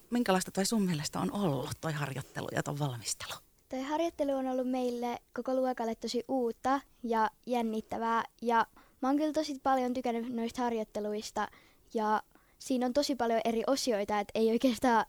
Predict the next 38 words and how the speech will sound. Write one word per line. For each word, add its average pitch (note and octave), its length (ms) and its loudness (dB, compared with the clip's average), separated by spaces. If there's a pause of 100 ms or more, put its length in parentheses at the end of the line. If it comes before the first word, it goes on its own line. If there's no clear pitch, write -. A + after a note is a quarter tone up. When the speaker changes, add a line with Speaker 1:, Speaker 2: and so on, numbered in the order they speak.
(120)
Speaker 2:
tylsisty A3+ 520 -2
vaikka G#3+ 200 -2
harjoitusten G#3 600 -2
aikana, G#3 400 -2 (280)
ettei A#3 240 2
käydä A#3 220 0
koko B3 220 -2
ajan A3+ 200 2
samaa, G#3 580 2 (340)
vaan G#3+ 140 2
siinä A3+ 220 0
on A3+ 60 -2
tosi A#3 200 0
monta A3 360 0
pal-, G#3 240 2 (280)
tai A#3 100 2
niinku A#3 260 0
monta A#3 280 2 (120)
osaa G#3+ 420 2 (360)
ja G#3+ 80 -2
sitten G#3+ 400 0
niitä A3+ 240 0
on G#3+ 80 0
kiva G#3+ 220 0
käydä, G#3 260 0
kun G#3+ 160 -4
ne G#3 80 -2
on G#3 80 -4
kaikki G#3 280 -2 (300)
aika A3 200 2
erilaisia. - 600 -6 (400)
Speaker 1:
Monipuoliselta D#3+ 840 4
kuulostaa. C#3+ 520 0 (380)
Ja D#3+ 60 -6
teillä A3 300 8
on - 100 0
ollut F#3 140 8
näitä F3+ 240 4